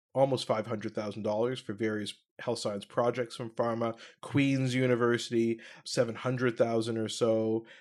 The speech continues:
In twenty thirteen, McGill's Faculty of Medicine received four million dollars from Merck.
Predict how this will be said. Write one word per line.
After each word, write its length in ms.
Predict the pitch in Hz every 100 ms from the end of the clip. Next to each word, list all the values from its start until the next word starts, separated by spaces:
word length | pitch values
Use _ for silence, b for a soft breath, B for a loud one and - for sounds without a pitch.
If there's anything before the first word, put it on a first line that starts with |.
| -
In 220 | 135 131
twenty 320 | - 147 143
thirteen, 580 | 131 147 127 - 131 127
McGill's 540 | 107 117 123 120 - _ 113 - _ -
Faculty 360 | 127 123 127
of 80 | 117
Medicine 320 | 113 113 123 117
received 300 | - 117 -
four 300 | - 131 123
million 280 | 123 120 113
dollars 400 | 110 117 120 113
from 360 | - 127 117
Merck. 300 | 113 110 -